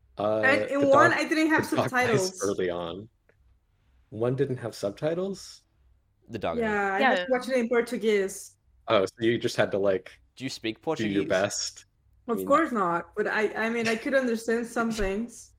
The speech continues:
Speaker 1: Yeah.
Speaker 3: So you just, I, I mean, fair enough. If you can, if you kind of understand what's happening, I guess.
Speaker 4: Well,
Speaker 3: Uh,
Speaker 4: there's
Speaker 2: Yeah.
Speaker 4: two.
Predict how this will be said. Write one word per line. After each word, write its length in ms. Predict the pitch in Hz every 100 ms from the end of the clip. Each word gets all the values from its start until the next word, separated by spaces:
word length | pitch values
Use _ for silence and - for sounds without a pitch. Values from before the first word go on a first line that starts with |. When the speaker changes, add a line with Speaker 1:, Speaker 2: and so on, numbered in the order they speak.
| -
Speaker 1:
Yeah. 380 | 117 113 98 98
Speaker 3:
So 120 | 107
you 120 | 147
just, 180 | 147 147 _ _ _ _ _ _ _ -
I, 120 | 143 - -
I 80 | 127
mean, 200 | 123 120
fair 240 | 131 110
enough. 360 | 98 120 160 120
If 180 | 117
you 80 | 123
can, 460 | 117 113 107 107 - _ _ _ _ -
if 140 | 113
you 100 | 117 -
kind 140 | - 117
of 60 | _ _
understand 460 | 117 113 - 107 104
what's 140 | 90
happening, 360 | - 98 110 98
I 80 | 95
guess. 320 | 95 101 - _ _ _ _ -
Speaker 4:
Well, 160 | 339
Speaker 3:
Uh, 20 | 302
Speaker 4:
there's 240 | 330 427
Speaker 2:
Yeah. 20 |
Speaker 4:
two. 360 | 392 359 427